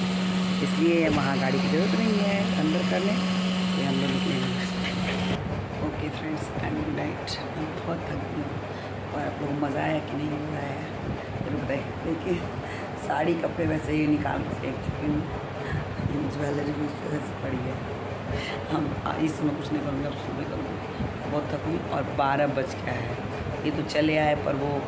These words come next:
कृष्ण और, अ, राधा का बहुत सुंदर, अ, छवि दिखाई गई, जो मुझे बहुत अच्छी लगी, इसलिए मैं थोड़ा सा वहाँ देर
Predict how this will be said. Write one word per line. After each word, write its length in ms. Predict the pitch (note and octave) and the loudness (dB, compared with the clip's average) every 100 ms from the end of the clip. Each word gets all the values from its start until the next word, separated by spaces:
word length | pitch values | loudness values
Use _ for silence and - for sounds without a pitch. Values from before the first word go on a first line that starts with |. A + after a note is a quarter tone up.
| - - - - | -6 -8 -6 -2
कृष्ण 340 | E3+ - - D3 | 0 0 2 4
और, 280 | D3 C#3+ | 4 4
अ, 840 | C#3+ D3 C#3 C3+ C3+ C3+ C3 C3 C3 | 2 2 2 2 2 0 0 0 0
राधा 280 | C#3 C#3 C#3 | 0 0 -2
का 180 | - | -2
बहुत 300 | B2 - C3+ | -4 -4 -4
सुंदर, 400 | - - C#3 C3+ | -4 0 0 2
अ, 100 | C3+ B2 - - - - - - - C3+ - - - | 0 -2 -6 -6 -6 -6 -6 -4 -4 -2 -4 -4 -4
छवि 300 | - C3+ C3 | -4 -2 0
दिखाई 360 | C3+ A#2+ A#2+ C3 | 0 0 0 0
गई, 240 | C3 C3 | 0 0
जो 160 | B2+ C3 | 0 -2
मुझे 200 | C3 C3+ | 0 -2
बहुत 360 | - C3 C3 - | -2 -2 -2 -4
अच्छी 160 | - | -4
लगी, 140 | C3 C3+ | -2 -2
इसलिए 240 | B2+ C3 | -2 0
मैं 240 | C3+ C3 | 0 0
थोड़ा 240 | C3+ B2+ C#3 | -2 -4 -2
सा 240 | C3+ C#3 D3 - - - - - | -2 -2 -4 -6 -6 -6 -4 -2
वहाँ 220 | C#3 C3 | 0 0
देर 220 | D3 | 0